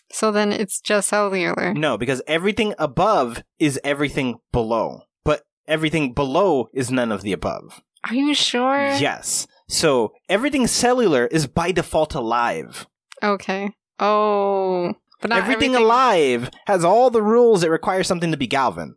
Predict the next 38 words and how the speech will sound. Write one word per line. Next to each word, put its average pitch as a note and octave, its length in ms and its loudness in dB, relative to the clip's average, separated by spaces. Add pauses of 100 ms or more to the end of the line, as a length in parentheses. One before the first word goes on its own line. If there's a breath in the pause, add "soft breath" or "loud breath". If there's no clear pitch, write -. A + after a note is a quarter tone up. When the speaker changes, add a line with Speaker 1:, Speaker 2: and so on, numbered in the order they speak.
Speaker 2:
plus - 180 -4
more. - 280 -8 (280)
Speaker 1:
But G#3+ 320 0
it G3 120 0
might F#3+ 220 -2
not F#3+ 160 -4
have F3+ 180 -6
cells, - 640 -6 (120)
then. F3+ 440 0 (260)
Speaker 2:
Yes. - 520 -4 (100)
It F#3 80 0
could F#3 180 -2
be G3 140 -2
alive D#3+ 400 0
without C3 280 0
cells. E2 440 -4 (200)
Speaker 1:
Okay. F#3+ 520 -4 (240 loud breath)
Speaker 2:
Although D#3+ 160 2
we D#3+ 100 2
don't F#3 220 0
have E3+ 140 -2
an E3 60 0
example D#3+ 640 -2
for F#2 300 -2
it. E2+ 140 -6 (220 soft breath)
We D3+ 120 2
have C#3 240 -2
cellular, E3+ 580 2
which A#2+ 160 0
includes C3 320 0 (140)
all D3+ 260 4
of A#2+ 120 -2
the A#2 100 0
things A#2 260 -2
that G#2 80 -2
are F#2+ 80 0
alive. - 400 -8 (160)
Speaker 1:
Okay. G#3+ 600 -2